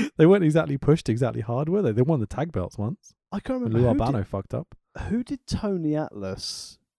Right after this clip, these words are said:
Speaker 2: manage for a while? He came back for a
Speaker 1: Oh,
Speaker 2: while, didn't he? I
Speaker 1: God.
Speaker 2: can't remember who he managed because it was
Speaker 1: Was it Mark Henry?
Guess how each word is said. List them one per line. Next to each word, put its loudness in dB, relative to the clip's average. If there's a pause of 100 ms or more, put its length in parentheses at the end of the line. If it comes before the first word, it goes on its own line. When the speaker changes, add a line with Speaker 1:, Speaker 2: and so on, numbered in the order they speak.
Speaker 2:
manage -8 (220)
for -4
a -2
while? -10 (440)
He -4
came -2
back -6
for -6
a 0
Speaker 1:
Oh, 0
Speaker 2:
while, -6
didn't -4
he? -6
I -6
Speaker 1:
God. -8
Speaker 2:
can't -2
remember -2
who 2
he 0
managed -4
because -2
it -2
was -2 (840)
Speaker 1:
Was -6
it -2
Mark -2
Henry? -2